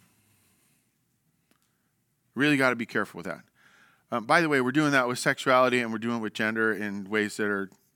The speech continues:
just unconscious. Unborn children, all that kind of stuff. Right? Do we do politics? No.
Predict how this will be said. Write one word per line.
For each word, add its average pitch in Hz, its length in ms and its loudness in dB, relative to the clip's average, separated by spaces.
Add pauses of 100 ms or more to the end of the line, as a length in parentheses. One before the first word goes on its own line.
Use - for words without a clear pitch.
(140)
just 107 220 -6
unconscious. 101 600 -8 (680)
Unborn 120 340 -4
children, 107 500 -4
all 107 220 -2
that 101 140 -4
kind 90 120 -10
of 87 60 -14
stuff. - 300 -16 (920)
Right? 110 300 -8
Do 123 80 -4
we 131 100 0
do 139 100 0
politics? 135 680 -2 (2250)
No. 127 320 4